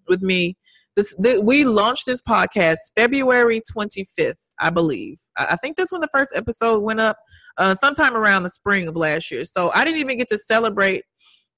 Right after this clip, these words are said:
our year birthday. Um, I think the first episode was actually out around March-ish. So yeah, I didn't get to celebrate our year birthday because you know why.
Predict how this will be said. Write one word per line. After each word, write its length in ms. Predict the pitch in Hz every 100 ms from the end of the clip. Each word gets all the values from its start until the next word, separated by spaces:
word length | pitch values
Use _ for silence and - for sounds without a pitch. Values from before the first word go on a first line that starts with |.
| -
our 140 | 185 196
year 500 | 190 202 233 220 202
birthday. 800 | 185 190 233 - - 98 98 175 _ _ _ _ _ _ _ _ - -
Um, 280 | 190 175 175
I 40 |
think 200 | 202 240
the 60 | 220
first 220 | 196 190 -
episode 420 | 202 196 165 156
was 120 | 170
actually 380 | 165 180 - 175
out 240 | - 170 151
around 560 | 151 151 139 147 165
March-ish. 800 | 160 170 165 185 - 240 247 - _ _ _
So 120 | -
yeah, 60 | 466
I 140 | 508 508
didn't 120 | 453
get 100 | 403
to 80 | 370
celebrate 380 | 339 302 269 254
our 100 | 240
year 160 | 233
birthday 480 | 226 240 240 165 170
because 680 | 185 190 202 196 190 - _ _ -
you 200 | 262 226
know 160 | 165
why. 380 | 147 147 139